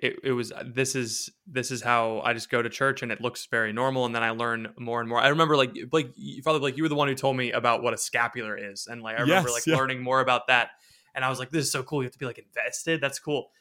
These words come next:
Speaker 1: And, and so my, my time, my time in, in, in youth ministry in high school and then later in college was this kind of, like,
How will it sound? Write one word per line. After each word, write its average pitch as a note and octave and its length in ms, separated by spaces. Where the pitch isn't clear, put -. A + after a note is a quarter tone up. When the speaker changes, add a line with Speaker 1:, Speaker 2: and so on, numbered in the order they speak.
Speaker 1:
And, D#3 220
and D3+ 180
so E3 140
my, D3 340
my C#3 200
time, D3 480
my C3 160
time D3 240
in, B2 100
in, A#2 300
in B2 120
youth A2+ 160
ministry D3 320
in B2 60
high B2+ 140
school B2 240
and A#2 80
then A2+ 100
later A#2 240
in A2 100
college A2+ 380
was A#2+ 260
this A2+ 140
kind A#2+ 200
of, G#2+ 80
like, G#2+ 200